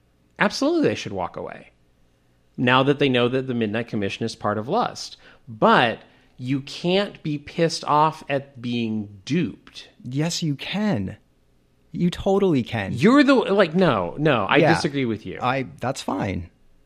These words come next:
Speaker 2: Yeah, I mean, earlier you admitted you were wrong, so we have that on tape, so
Speaker 1: <laughs>
Speaker 2: we can just replay that.
Speaker 1: So, <sighs>
Speaker 2: Because,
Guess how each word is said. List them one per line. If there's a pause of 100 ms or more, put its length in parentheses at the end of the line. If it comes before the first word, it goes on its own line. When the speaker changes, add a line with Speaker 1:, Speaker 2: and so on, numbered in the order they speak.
(460)
Speaker 2:
Yeah,
I
mean,
earlier
you
admitted
you
were
wrong,
so
we
have
that
on
tape,
so (260)
Speaker 1:
<laughs>
Speaker 2:
we
can
just
replay
that. (460)
Speaker 1:
So, (400)
<sighs>
Speaker 2:
Because,